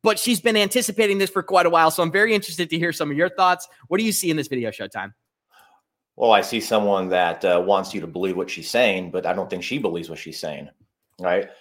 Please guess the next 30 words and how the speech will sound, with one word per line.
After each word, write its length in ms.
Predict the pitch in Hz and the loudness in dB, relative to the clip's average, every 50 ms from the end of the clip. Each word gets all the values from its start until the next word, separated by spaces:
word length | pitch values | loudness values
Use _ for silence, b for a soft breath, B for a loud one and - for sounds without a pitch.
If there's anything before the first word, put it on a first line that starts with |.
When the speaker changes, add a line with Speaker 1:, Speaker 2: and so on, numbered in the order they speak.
| B B | B B
Speaker 2:
So 240 | B - - 107 98 | B -4 0 2 2
the 60 | 98 | 2
bottom 260 | 95 - 151 135 113 98 | 4 4 4 4 4 4
line 300 | 95 98 95 98 95 95 | 2 2 2 2 0 0
is, 80 | 95 | 0
I 80 | 101 107 | 0 0
think 160 | 113 113 104 | 0 -2 -4
when 120 | 98 98 | -4 -4
we 120 | 95 98 98 | -4 0 2
all 200 | 98 98 95 90 | 4 4 2 2
saw 360 | - - - 101 98 95 92 | -2 -2 -2 0 2 2 0
that, 260 | 87 85 82 - - b b b b b - | 0 -2 -4 -6 -8 b b b b b -16
<laughs> 240 | - - 117 98 - | -12 -10 -10 -10 -8
we 140 | 113 135 135 | -8 -8 -8
heard, 440 | 131 - 143 135 127 123 123 - B B B B - | -6 -2 0 2 2 2 0 -2 B B B B 2
"Oh, 200 | 165 151 135 135 | 4 4 4 2
it's 180 | 135 123 - | -2 -6 -10
transitory." 680 | - - - 117 113 113 104 107 98 - - 90 85 82 - | -10 -10 -6 -4 -4 -4 -4 -6 -6 -6 -8 -10 -10 -8 -4
None 200 | - 196 190 156 | 0 0 2 2
of 100 | 143 - | 2 0
us 140 | 92 85 - | -2 -6 -6
believe 380 | - - 73 71 73 73 _ - | -10 -14 -16 -16 -16 -18 _ -12
that. 180 | 73 80 - | -10 -6 -4
I 40 | 107 | -4
mean, 200 | 110 107 113 113 | -2 -2 -2 0
look, 160 | 113 110 - | 0 -2 -2
we 120 | 104 131 139 | -2 -6 -2
got 300 | 131 131 120 113 113 107 | 0 2 2 2 2 0
into 420 | 110 107 107 104 - - 107 104 | -4 -6 -8 -10 -12 -12 -12 -12
cryptocurrency, 880 | 98 - 113 - - 90 - - 139 139 127 120 117 - 120 110 104 101 | -10 -12 -14 -12 -12 -14 -12 -8 -6 -6 -6 -6 -8 -10 -10 -10 -12 -12